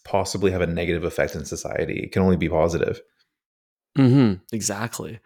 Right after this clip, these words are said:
Speaker 2: It's gonna level up everybody's, uh, imagination.
Speaker 1: Mm-hmm. Imagination, happiness. Like, if I don't wanna be in a situation, I can just put on the pros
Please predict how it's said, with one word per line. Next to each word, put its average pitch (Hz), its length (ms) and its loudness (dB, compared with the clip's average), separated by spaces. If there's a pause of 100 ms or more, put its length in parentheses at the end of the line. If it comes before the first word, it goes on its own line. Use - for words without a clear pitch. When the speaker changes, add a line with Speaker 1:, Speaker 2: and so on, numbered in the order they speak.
(340)
Speaker 2:
It's 127 200 -2
gonna 135 280 2 (240)
level 120 400 2
up - 140 0
everybody's, 101 800 -4
uh, 90 380 -8 (680)
imagination. 101 840 -4 (580)
Speaker 1:
Mm-hmm. 90 280 0 (140)
Imagination, 92 680 2
happiness. 90 720 -6 (760)
Like, - 140 -2
if 98 120 -8
I 110 60 6
don't 151 140 0
wanna 143 180 -4
be 92 200 -6
in 92 80 -4
a 90 40 -6
situation, 90 520 -8
I - 40 -10
can 92 80 -6
just - 140 -18
put 107 140 -8
on 98 120 -2
the 92 60 -4
pros 95 720 0